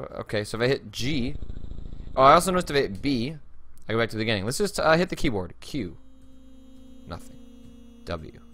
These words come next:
Nothing. E. There is no scientific or other evidence that any casket with a sealing device will reserve human,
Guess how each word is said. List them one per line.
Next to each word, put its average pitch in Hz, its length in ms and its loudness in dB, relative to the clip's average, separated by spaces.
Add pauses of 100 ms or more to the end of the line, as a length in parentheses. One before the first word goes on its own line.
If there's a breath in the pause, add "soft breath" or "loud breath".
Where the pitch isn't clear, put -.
(220)
Nothing. - 320 -12 (400)
E. 95 300 -2 (1400)
There 101 140 0
is 95 120 -4
no 127 160 0
scientific 151 560 0
or 120 300 4
other 151 200 4
evidence 110 580 0 (840)
that 101 100 -2
any 143 160 0
casket 151 460 4
with 127 140 0
a 123 60 0
sealing 175 640 0
device 110 400 4
will 113 400 -2 (240)
reserve 156 540 0
human, 175 800 -4